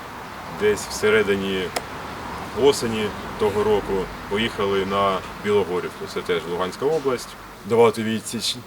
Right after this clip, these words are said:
І так трапилося, що отримав поранення обох кінцівок, і це другий ділянок теж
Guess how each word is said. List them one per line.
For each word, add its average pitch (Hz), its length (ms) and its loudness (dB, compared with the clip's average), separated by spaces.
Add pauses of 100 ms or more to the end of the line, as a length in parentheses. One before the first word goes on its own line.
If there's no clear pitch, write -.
(100)
І 131 80 0
так 139 160 0
трапилося, 135 440 2
що 110 420 2 (760)
отримав 113 440 0
поранення 123 580 2 (380)
обох 98 220 0
кінцівок, 110 560 -4 (460)
і 92 140 -6 (320)
це 92 80 -4
другий 92 360 -4
ділянок 110 420 4
теж - 320 -4